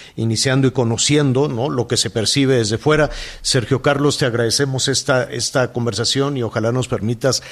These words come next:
saber un poco más de lo que se va a investigar y cuál es el rumbo que sigue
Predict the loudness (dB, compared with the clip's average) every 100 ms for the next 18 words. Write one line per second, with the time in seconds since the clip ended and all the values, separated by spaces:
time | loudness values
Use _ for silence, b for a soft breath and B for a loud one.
0 | B -2 -2 0 2 2 2 0 2 2
1 | 4 4 4 2 0 0 0 0 0 0
2 | 0 0 2 0 -2 B B -2 2 2
3 | 2 0 0 0 0 -2 -2 -4 -4 -6
4 | -8